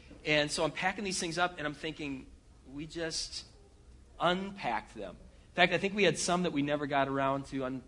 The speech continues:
unpacking as we were putting them out. It just, it went so fast. Those of you who are on a break, you know, or, or off of school or, or even off of work for a couple days, it's, it, it, tomorrow most of us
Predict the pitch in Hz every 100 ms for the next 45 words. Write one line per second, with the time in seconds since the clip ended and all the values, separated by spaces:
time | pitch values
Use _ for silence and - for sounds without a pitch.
0 | - 120 123 139 143 165 117 113 110 117
1 | 113 117 117 147 139 139 139 190 - -
2 | - - - - 143 180 175 170 - 175
3 | 180 214 208 208 208 254 113 - - -
4 | - - - 156 160 165 170 165 147 147
5 | 143 131 123 135 143 156 - - - 139
6 | 135 147 156 117 110 110 107 110 104 -
7 | - - 123 139 156 139 - 160 147 151
8 | 131 113 107 127 135 139 135 135 117 127
9 | 143 - 123 117 107 104 90 - - -
10 | - - 135 135 - 135 135 - 139 135
11 | 156 110 127 127 127 127 -